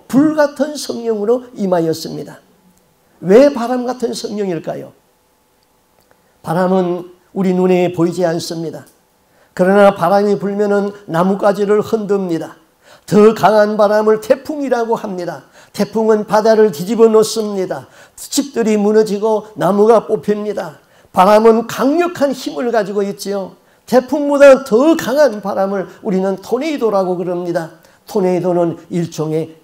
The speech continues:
회오리 바람인 것이죠. 바람은 능력이에요. 버지니아에서 목회하는 제 딸, 목사의 아내지요.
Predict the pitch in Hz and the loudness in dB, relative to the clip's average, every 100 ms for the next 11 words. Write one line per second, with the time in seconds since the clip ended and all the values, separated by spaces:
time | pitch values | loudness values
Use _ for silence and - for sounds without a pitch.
0 | - 233 294 277 - 170 160 151 147 - | -8 -4 -4 -4 -6 -8 -10 -12 -14 -16
1 | 170 139 - _ _ _ _ _ _ _ | -16 -20 -20 _ _ _ _ _ _ _
2 | - 180 208 277 285 285 285 277 226 175 | -8 -4 -2 -2 -2 -4 -4 -4 -6 -8
3 | 147 147 147 _ _ _ _ _ _ _ | -8 -10 -16 _ _ _ _ _ _ _
4 | _ _ _ _ _ _ _ _ 196 196 | _ _ _ _ _ _ _ _ _ _
5 | 190 _ _ _ _ _ _ _ _ _ | _ _ _ _ _ _ _ _ _ _
6 | _ _ 196 202 233 214 190 185 - 185 | _ _ 0 2 2 0 2 0 -2 -4
7 | 175 165 165 165 165 143 - _ _ _ | -6 -6 -6 -4 -4 -6 -10 _ _ _
8 | _ _ _ - 156 156 - 165 131 170 | _ _ _ -6 -6 -6 -10 -8 -8 -8
9 | 185 180 180 180 156 - 135 | -6 -4 -4 -4 -6 -8 -14